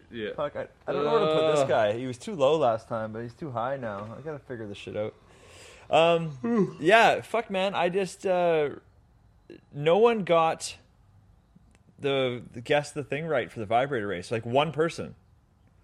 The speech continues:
Speaker 2: Only one. So there's, like, <laughs>
Speaker 1: What were the questions
Speaker 2: a race
Speaker 1: again?
Speaker 2: against nobody. Um, th-, that I had my ears pinned back, that I had three moles removed, and that I had a breast reduction.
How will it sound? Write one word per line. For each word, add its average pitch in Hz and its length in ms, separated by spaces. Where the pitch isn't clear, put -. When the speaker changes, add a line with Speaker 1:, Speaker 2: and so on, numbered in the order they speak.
Speaker 2:
Only 139 240
one. 135 200
So 143 160
there's, 135 160
like, 131 320
<laughs> - 40
Speaker 1:
What 117 140
were 170 120
the 165 80
questions 98 320
Speaker 2:
a 120 80
race 160 340
Speaker 1:
again? 160 160
Speaker 2:
against 123 160
nobody. 120 460
Um, 131 440
th-, - 140
that 139 100
I 139 80
had 156 160
my 135 140
ears 131 340
pinned 196 240
back, 190 560
that 143 140
I 135 80
had 135 260
three 156 180
moles 147 300
removed, 143 400
and 123 100
that 123 80
I 123 60
had 131 140
a 117 80
breast 110 380
reduction. 87 580